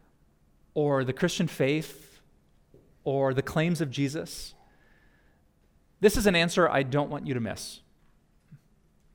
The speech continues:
It turns out when you do good, when you do the hard thing, it's not just for your good.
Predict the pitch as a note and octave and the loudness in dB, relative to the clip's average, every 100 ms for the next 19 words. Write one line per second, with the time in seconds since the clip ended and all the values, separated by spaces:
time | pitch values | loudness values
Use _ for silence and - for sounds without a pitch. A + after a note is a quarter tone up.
0 | _ _ _ - - E3+ E3+ C#4+ B3+ G3+ | _ _ _ -20 -14 -4 4 6 8 6
1 | F3+ F3 G#3 G#3 C3+ G#2 G2+ - - _ | 6 2 2 0 2 0 -4 -18 -20 _
2 | _ _ _ _ _ _ _ _ _ - | _ _ _ _ _ _ _ _ _ -6
3 | D#3 E3 C#3+ G#3+ A3+ F#3 E3+ D#3 C#3 A#2+ | -4 -2 0 2 2 4 4 4 0 -4
4 | A2 A#2+ - _ _ _ _ _ _ _ | -4 -12 -18 _ _ _ _ _ _ _
5 | _ _ - E3+ E3+ F3+ A#3 B3+ A3+ - | _ _ -2 -2 0 2 2 2 -6 -4
6 | E3 D3 D#3 B2+ C3 A2+ G2+ | -4 0 -2 0 0 0 -2